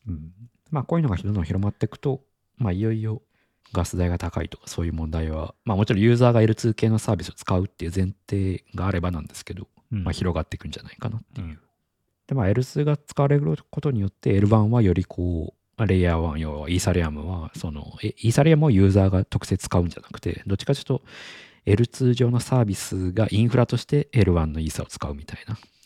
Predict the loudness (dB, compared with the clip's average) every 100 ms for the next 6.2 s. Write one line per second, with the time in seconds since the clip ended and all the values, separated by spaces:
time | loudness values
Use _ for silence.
0 | -10 -6 -4 -4 -8 -10 -14 -8 -4 -4
1 | -6 -10 -10 -10 -14 -20 _ -20 -20 -12
2 | -6 -4 0 2 2 -2 0 -2 -2 -4
3 | -2 -2 -2 -2 -2 -4 -10 -14 -20 -20
4 | -16 -16 -12 -10 -6 -4 -6 -6 -14 -18
5 | -20 -20 _ _ -18 -16 -16 -16 -14 -14
6 | -16